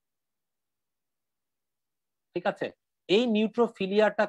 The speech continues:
করতে যে steroid বাকি সমস্ত কাউন্ট গুলোকে decrease করে। এই জন্য ছোটবেলা থেকে একটা জিনিস আমরা বইয়ে পাই, steroid bell কমায়। বেল হচ্ছে কি? basophil, eosinophil, lymphocyte। তাহলে steroid এমন একটা জিনিস, glucocorticoid,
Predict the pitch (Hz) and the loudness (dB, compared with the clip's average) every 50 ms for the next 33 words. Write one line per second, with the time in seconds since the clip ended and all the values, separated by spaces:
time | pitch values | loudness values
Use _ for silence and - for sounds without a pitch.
0 | - 175 160 - _ 196 175 147 147 147 165 214 - - _ _ _ _ _ _ | -2 -6 -8 -4 _ -4 -4 -2 0 0 0 -2 -4 -8 _ _ _ _ _ _
1 | - 190 185 190 196 202 185 151 165 208 - - 185 - - 190 190 220 262 247 | -4 -2 0 2 2 2 2 0 -4 -4 -4 -6 -8 -6 -4 -2 -2 -2 -2 -6
2 | - _ 233 220 - 175 170 170 170 165 147 151 156 151 - 165 160 139 135 285 | -6 _ -8 -6 -2 -2 -2 -2 -2 -2 -4 -4 -4 -2 -2 -4 -4 -4 -4 -6
3 | - - 294 285 - - - - - - _ _ _ _ _ _ 151 170 170 208 | -4 -4 -6 -6 -6 -6 -10 -10 -10 -12 _ _ _ _ _ _ 2 2 2 2
4 | 202 208 214 202 - 185 175 190 185 196 196 190 202 196 202 170 - 180 165 165 | 2 0 0 0 0 0 0 2 2 2 2 2 2 0 -2 -2 0 0 0 0
5 | 165 170 170 156 135 120 147 170 170 156 160 - 117 101 92 - _ _ _ _ | 0 -2 -2 -4 -2 0 2 2 2 4 2 0 -2 -2 -4 -12 _ _ _ _
6 | - 139 - - - 190 180 185 185 185 185 147 113 - 170 180 185 185 180 180 | -12 -12 -8 -4 -2 0 2 4 4 4 2 0 0 0 2 4 4 4 4 2
7 | - 170 160 143 127 113 - _ _ _ _ _ _ _ _ _ _ _ _ _ | 2 0 0 0 -2 -6 -8 _ _ _ _ _ _ _ _ _ _ _ _ _
8 | _ - 170 196 208 220 220 - 240 - - 254 285 294 - _ _ _ _ _ | _ 0 2 2 2 0 -2 -4 -6 -8 -6 -6 -6 -6 -8 _ _ _ _ _
9 | 135 147 156 165 202 202 - 233 240 262 262 - _ _ _ _ 151 175 175 - | 2 2 4 4 2 0 -2 -4 -6 -6 -6 -10 _ _ _ _ 0 0 0 0
10 | - 196 208 - - 240 240 220 151 151 156 147 151 139 - 113 92 - - _ | -2 -4 -4 -2 -2 -4 -4 -2 -2 -2 -2 -2 -4 -4 -4 -4 -4 -4 -8 _
11 | _ _ _ _ _ _ _ - 156 170 190 175 139 101 - _ _ _ - - | _ _ _ _ _ _ _ 2 4 4 4 4 4 2 0 _ _ _ -20 -20
12 | - _ - 180 180 190 190 185 190 - 143 139 156 190 226 240 226 - - 175 | -20 _ -2 2 4 6 6 6 6 4 2 2 2 0 -2 -2 -4 -4 -4 -6
13 | 139 123 127 147 160 - 123 135 143 147 143 - 143 131 131 131 - 139 147 180 | -6 -4 -6 -6 -8 -6 -6 -6 -6 -4 -2 0 0 0 0 -2 0 2 2 2
14 | 240 | 2